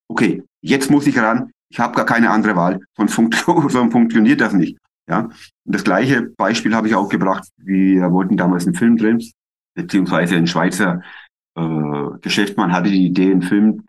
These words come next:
zu drehen. Es ging um Kurama von Friedrich Klauser, ein Schweizer Schriftsteller, hat ein Buch geschrieben, Kurama. Sehr gutes Buch, das ich nur empfehlen kann. Und da, der wollte da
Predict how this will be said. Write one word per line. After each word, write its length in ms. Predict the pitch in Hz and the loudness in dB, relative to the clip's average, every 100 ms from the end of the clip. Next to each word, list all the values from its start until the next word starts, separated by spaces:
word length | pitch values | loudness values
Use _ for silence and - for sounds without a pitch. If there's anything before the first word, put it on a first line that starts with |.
| _ | _
zu 140 | 101 | -4
drehen. 440 | 92 87 87 101 98 | -2 0 2 2 0
Es 100 | - | -2
ging 180 | 101 98 | 0 2
um 160 | 95 | 2
Kurama 560 | 92 90 78 85 101 104 | 0 0 2 2 2 0
von 500 | - 82 82 87 87 - _ | -2 0 2 2 -2 -10 _
Friedrich 340 | - 95 90 - | -6 -2 -2 0
Klauser, 360 | 78 71 87 95 | -2 0 0 0
ein 120 | 87 | 0
Schweizer 380 | 82 67 - 87 | -2 -4 -2 -2
Schriftsteller, 460 | 92 95 - 95 | -2 -4 -4 -2
hat 80 | 82 | 0
ein 100 | 82 | 0
Buch 160 | 85 90 | -2 -4
geschrieben, 320 | - 98 92 | -6 -2 -2
Kurama. 480 | 76 82 80 95 95 - - _ | 0 0 0 0 -4 -16 -20 _
Sehr 380 | - 95 87 87 | -4 0 2 0
gutes 340 | 87 90 87 | -2 -4 -4
Buch, 160 | - 98 | -6 -6
das 160 | 90 87 | -4 -2
ich 80 | |
nur 120 | 90 87 | 2 2
empfehlen 340 | 85 87 87 | 0 0 0
kann. 280 | 87 90 95 - - _ | 0 -2 -4 -10 -20 _
Und 160 | 95 | -2
da, 80 | 95 | 0
der 180 | 92 90 | 0 2
wollte 260 | 101 117 | 2 2
da 360 | 107 98 110 113 | 2 0 0 -6